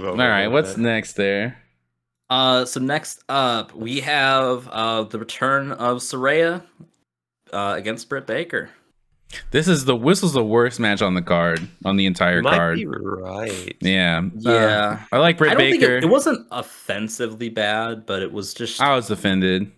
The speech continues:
Speaker 2: Listen, I know maybe I'm in the minority here. Uh, I think Saraya sucks. Um, I don't really
Speaker 3: Yeah.
Speaker 2: care that she's back. I think
Speaker 1: Does
Speaker 2: she's a
Speaker 1: anybody think that she's good, like, in the ring?
Speaker 2: I, I, people apparently do. I think she's a garbage person.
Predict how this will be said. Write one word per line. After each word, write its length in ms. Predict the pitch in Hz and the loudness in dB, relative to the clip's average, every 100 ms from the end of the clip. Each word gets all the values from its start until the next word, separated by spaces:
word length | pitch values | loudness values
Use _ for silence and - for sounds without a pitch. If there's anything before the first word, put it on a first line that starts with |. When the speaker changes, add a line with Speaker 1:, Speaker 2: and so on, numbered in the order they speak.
| - | -2
Speaker 2:
Listen, 540 | 135 - 101 95 87 - | -2 0 -2 0 -2 0
I 120 | 156 | 2
know 220 | 147 127 | 2 2
maybe 260 | 127 160 151 | 2 2 2
I'm 120 | 135 | 2
in 60 | 120 | 0
the 60 | |
minority 640 | 110 104 101 104 107 110 110 | 2 2 2 2 2 2 2
here. 300 | 107 110 - _ _ _ _ _ _ | 2 0 -4 _ _ _ _ _ _
Uh, 360 | - 101 95 90 85 | 0 2 2 0 0
I 100 | 113 | 0
think 300 | 127 113 92 | 2 0 0
Saraya 560 | - 104 107 107 101 | 0 2 2 2 0
sucks. 600 | - - 113 135 - - - - | -2 0 2 0 -4 -10 -10 -2
Um, 680 | 101 101 95 92 87 85 - | 0 2 4 2 2 0 -2
I 80 | 104 | -4
don't 260 | 101 104 | 0 0
really 140 | 101 92 | 2 0
Speaker 3:
Yeah. 60 | |
Speaker 2:
care 260 | 85 120 110 | 0 0 0
that 100 | 107 | -2
she's 220 | - 101 | -4 -4
back. 540 | 87 113 131 - - - - _ _ | 0 2 2 -2 -10 -20 -20 _ _
I 80 | - | -4
think 200 | 98 110 | -2 0
Speaker 1:
Does 60 | 120 | 0
Speaker 2:
she's 80 | 143 | 2
a 40 | |
Speaker 1:
anybody 300 | 196 233 226 | 2 2 0
think 240 | - 160 151 | 0 -4 -2
that 120 | 139 | -2
she's 240 | - 117 | -2 -6
good, 420 | - 110 196 320 | 0 2 0 -2
like, 160 | 113 104 | -4 -2
in 80 | 110 | -2
the 80 | 104 | -2
ring? 160 | 101 | 0
Speaker 2:
I, 440 | 101 - 90 120 123 | 0 0 0 2 2
I, 40 | |
people 340 | 117 127 135 160 | 2 0 4 4
apparently 400 | 160 170 190 180 | 4 2 2 2
do. 300 | 165 277 170 | 2 2 2
I 120 | 117 135 | 2 0
think 180 | 160 | -2
she's 200 | 147 151 127 | 0 0 0
a 40 | |
garbage 460 | 104 113 123 123 - | 2 2 2 -2 -2
person. 640 | 131 151 - 175 160 165 | 0 0 2 2 4 2